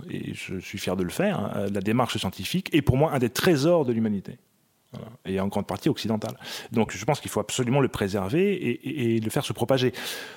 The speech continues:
Le problème est qu'aujourd'hui, le rapport à la science est plutôt un, un rapport de type religieux. Le scientifique est vu plutôt comme un prêtre. Voilà, un, un, un grand prêtre, et, et il y a des grands prêtres du climat aujourd'hui. Et Greta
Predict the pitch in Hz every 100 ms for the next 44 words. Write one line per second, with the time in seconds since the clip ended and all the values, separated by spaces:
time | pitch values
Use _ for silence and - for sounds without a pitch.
0 | - 131 151 - 170 147 123 131 143 123
1 | 123 160 220 175 131 123 - 113 113 -
2 | - 120 107 147 135 95 113 101 139 131
3 | - - 120 131 131 120 - _ - -
4 | _ _ _ _ _ _ - 113 107 104
5 | - 175 151 120 110 165 190 113 104 143
6 | 127 120 - 113 113 - 143 - - -
7 | _ _ _ - 101 80 - 92 - -
8 | 104 98 107 107 123 117 - 170 - 120
9 | - 143 123 113 117 110 120 156 160 175
10 | 175 - 123 - 143 156 110 - - -
11 | _ _ _ _ 120 104 104 - - -
12 | - 127 104 110